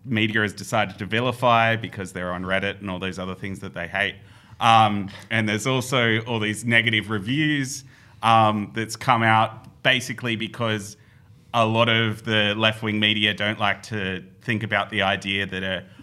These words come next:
white male could possibly be oppressed anymore, that that is somehow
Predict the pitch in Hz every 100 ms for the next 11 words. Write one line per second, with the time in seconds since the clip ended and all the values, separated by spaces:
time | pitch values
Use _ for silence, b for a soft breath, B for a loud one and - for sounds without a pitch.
0 | B 101 101 95 104 98 98 95 104 95
1 | - 101 104 98 90 95 92 85 - 143
2 | 135 - - 123 127 123 123 123 104 104
3 | 107 107 98 120 110 107 104 98